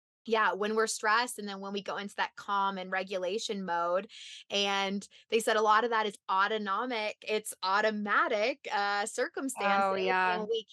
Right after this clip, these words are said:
Speaker 1: can't affect it. And then here's this guy that focused on breath work constantly, and then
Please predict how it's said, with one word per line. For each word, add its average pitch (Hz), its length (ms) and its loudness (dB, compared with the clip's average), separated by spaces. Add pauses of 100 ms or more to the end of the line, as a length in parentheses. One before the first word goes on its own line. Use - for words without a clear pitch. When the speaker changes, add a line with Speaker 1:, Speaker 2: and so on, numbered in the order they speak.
Speaker 1:
can't 214 200 -2
affect 262 460 -4
it. 180 280 0
And 220 200 -2
then 214 340 -2 (240)
here's 269 280 2
this 277 220 -4
guy 202 380 4
that - 220 -4
focused 208 360 -4
on 185 200 -4
breath 170 420 -2
work 175 300 -2
constantly, 185 1300 -4 (340)
and 214 200 -2
then 196 400 0